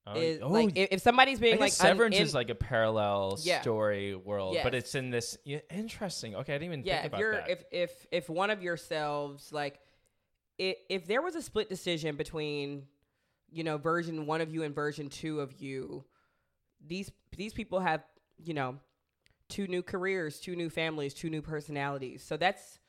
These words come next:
Speaker 2: that's, uh, a different person. That, that's not
Speaker 1: It's
Speaker 2: you.
Speaker 1: a se-, yeah, it's a
Speaker 2: That's a
Speaker 1: separate
Speaker 2: separate
Speaker 1: person.
Speaker 2: person from
Speaker 1: It's
Speaker 2: you.
Speaker 1: not a real,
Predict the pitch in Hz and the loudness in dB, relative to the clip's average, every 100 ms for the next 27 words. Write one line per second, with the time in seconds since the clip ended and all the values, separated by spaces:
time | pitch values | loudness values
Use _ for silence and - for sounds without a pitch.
0 | _ _ _ _ _ _ 185 - - - | _ _ _ _ _ _ -2 -2 -16 -20
1 | _ _ _ _ - - _ _ _ _ | _ _ _ _ -20 -20 _ _ _ _
2 | _ _ - 165 156 165 139 240 247 240 | _ _ -4 -2 0 -2 -2 -2 0 -4
3 | - - 202 190 - 117 131 - 165 - | -4 -6 -2 -2 -6 -16 -14 -4 -4 -2
4 | 170 180 196 170 - 139 156 131 151 160 | -2 0 0 0 2 0 2 0 -2 0
5 | 160 196 131 131 180 151 143 226 233 214 | 2 4 4 2 2 2 6 6 6 4
6 | 226 202 139 131 139 131 - 156 143 139 | 4 2 -4 -8 -6 -4 0 2 4 4
7 | - 131 127 127 | 2 0 2 2